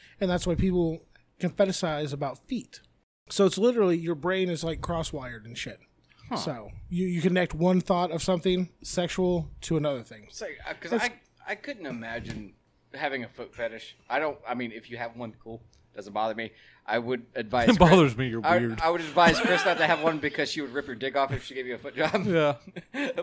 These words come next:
Speaker 2: But
Speaker 3: I'll be honest with you, my feet are so fucked up, I'd rip a dick off too.
Speaker 2: <laughs> I couldn't imagine giving a foot job.
Speaker 3: Or a pussy, I guess, if that's a thing.
Speaker 2: <laughs> Is that a thing, Yams?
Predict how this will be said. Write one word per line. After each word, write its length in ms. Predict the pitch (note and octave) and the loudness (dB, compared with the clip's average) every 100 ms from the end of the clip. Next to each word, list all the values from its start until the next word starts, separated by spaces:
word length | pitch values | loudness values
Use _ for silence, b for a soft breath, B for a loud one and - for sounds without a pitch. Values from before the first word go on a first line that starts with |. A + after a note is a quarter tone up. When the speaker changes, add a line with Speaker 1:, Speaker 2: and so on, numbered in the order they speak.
| E3 | -6
Speaker 2:
But 260 | F#3 G3+ | 0 4
Speaker 3:
I'll 60 | G3+ | 8
be 100 | G#3 | 10
honest 220 | F#3+ G3 | 10 10
with 80 | E3+ | 8
you, 60 | D3 | 6
my 80 | |
feet 160 | D3 D3+ | 4 4
are 60 | B2+ | 4
so 200 | - B2 | 4 4
fucked 280 | C#3 A#2+ | 2 2
up, 100 | C3 | 4
I'd 100 | C3 B2 | 2 2
rip 120 | A#2+ | 0
a 40 | |
dick 200 | A#2 A#2+ | 0 4
off 180 | B2 A2+ | 4 4
too. 220 | C3 B2 - | 2 0 -2
Speaker 2:
<laughs> 800 | D#3+ - - - - - _ - | -6 -6 -6 -12 -18 -20 _ -2
I 80 | A#3 | 2
couldn't 200 | G#4+ D4 | 2 2
imagine 360 | G#3+ G3+ F#3 | 2 2 2
giving 260 | D3+ D3+ E3 | -4 -4 -4
a 40 | |
foot 200 | F3+ B3+ | -4 -4
job. 240 | G3 C3 F2 - | -2 -4 -2 6
Speaker 3:
Or 140 | D3+ | 6
a 40 | |
pussy, 380 | - D3 C#3+ A#2 | 8 6 6 2
I 80 | A2+ | 2
guess, 220 | A#2 A#2+ | 2 0
if 80 | A2+ | 0
that's 160 | A#2+ A#2+ | 0 0
a 40 | |
thing. 280 | - G#2 G#2+ - | -2 -6 -6 -8
Speaker 2:
<laughs> 720 | E3+ - - _ _ _ _ _ | -10 -10 -20 _ _ _ _ _
Is 80 | |
that 140 | - C3+ | -14 -14
a 40 | |
thing, 220 | - A#2+ C3 | -12 -14 -12
Yams? 260 | C#3+ - | -14 -16